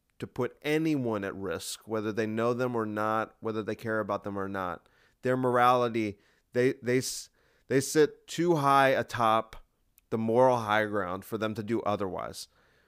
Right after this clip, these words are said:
But still, they get resentful. And so when this little breakout happened where, like,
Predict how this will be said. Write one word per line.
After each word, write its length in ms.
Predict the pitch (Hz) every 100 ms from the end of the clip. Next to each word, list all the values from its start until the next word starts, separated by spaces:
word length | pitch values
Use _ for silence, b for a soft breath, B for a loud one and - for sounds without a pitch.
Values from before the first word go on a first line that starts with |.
| _
But 160 | 131 123
still, 640 | - - 165 151 104 - _ _ _ _ _ _ -
they 300 | 131 147 147
get 200 | 143 127
resentful. 580 | 131 123 120 - 120
And 140 | - 120
so 380 | - 139 127 113 b b
when 260 | 120 151
this 220 | 180 180 175
little 200 | 180 165
breakout 640 | 120 131 156 - 127 110
happened 840 | 107 131 160 - 101 80 123 - _ _ _ _ _
where, 460 | - 123 127 120 120
like, 480 | 110 117 113 101